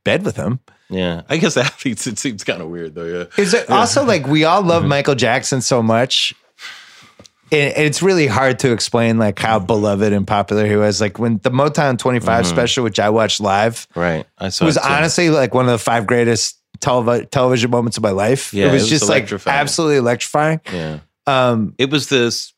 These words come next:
Speaker 2: as, that and the Beatles and the Ed Sullivan Show equally changed instantly when they were aired.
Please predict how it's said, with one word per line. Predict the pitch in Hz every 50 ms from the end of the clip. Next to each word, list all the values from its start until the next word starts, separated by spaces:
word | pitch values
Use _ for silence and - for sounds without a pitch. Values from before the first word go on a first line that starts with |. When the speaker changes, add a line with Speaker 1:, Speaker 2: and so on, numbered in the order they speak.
| _ _ _ _
Speaker 2:
as, | - 113 113 110 107 - - - _ _ - 101 _ _ _ _ _ _ _
that | 127 139 160 -
and | - 139 131
the | 123
Beatles | 110 113 131 127 123 120 120 113 101
and | 120 110 107
the | 107
Ed | 107 98 -
Sullivan | - 107 98 95 90 92 90
Show | - - 92 87 85 85 85 85 82 _ _ _ _ _ _ _ _ _ _ _
equally | 135 135 139 131 - 143 131 117 113 110
changed | 104 - - - - 123 113 113 110 104 104 101 - - - - - _ _ _
instantly | - 139 127 120 - - - 104 90 98 101 95 90
when | 87 87 90 92
they | 92 90
were | 90 87 90 69
aired. | 64 90 87 82 78 -